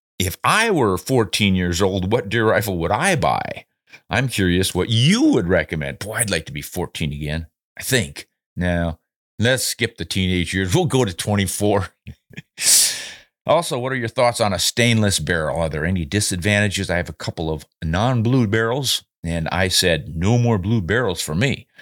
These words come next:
Thanks for your time and willingness to share your knowledge." Well, you're quite welcome, Mark.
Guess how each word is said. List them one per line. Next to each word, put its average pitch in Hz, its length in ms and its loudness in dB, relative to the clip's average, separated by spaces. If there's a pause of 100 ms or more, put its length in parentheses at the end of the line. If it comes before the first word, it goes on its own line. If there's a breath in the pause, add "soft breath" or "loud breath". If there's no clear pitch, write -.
(480 loud breath)
Thanks 120 180 0
for 107 100 2
your 92 100 2
time 107 260 2
and 87 140 0
willingness 95 440 2
to - 60 -6
share 95 280 0
your 85 140 0
knowledge." 80 460 -4
Well, 76 320 -2
you're 80 240 -6 (160)
quite - 240 0
welcome, 82 400 -2
Mark. 71 360 -10